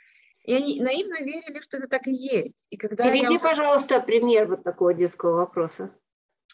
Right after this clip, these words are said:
Speaker 1: А, ну, например, э, так сложно сразу сказать, но они говорят, ну, у-,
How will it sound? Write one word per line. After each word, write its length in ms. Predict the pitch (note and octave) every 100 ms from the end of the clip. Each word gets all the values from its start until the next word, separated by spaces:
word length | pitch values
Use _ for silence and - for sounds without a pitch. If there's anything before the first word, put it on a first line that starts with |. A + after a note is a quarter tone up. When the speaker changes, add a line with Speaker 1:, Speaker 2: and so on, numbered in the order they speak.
| -
Speaker 1:
А, 440 | G#3+ A3 G#3 G#3 -
ну, 320 | A#3 C4 -
например, 500 | A#3 A#3+ B3+ C4+ C4 - - - _ _ _ _ _ _ _ _ _ _ _ _ _ -
э, 40 | A#3+ A3+ A3
так 200 | B3+ -
сложно 640 | - - - B3+ D4+ C4
сразу 260 | B3+ A#3+ B3
сказать, 560 | - B3 C#4 C5 C5
но 140 | B3 B3+
они 160 | C#4
говорят, 260 | C4+ C#4 C4 -
ну, 140 | D4+
у-, 240 | - B3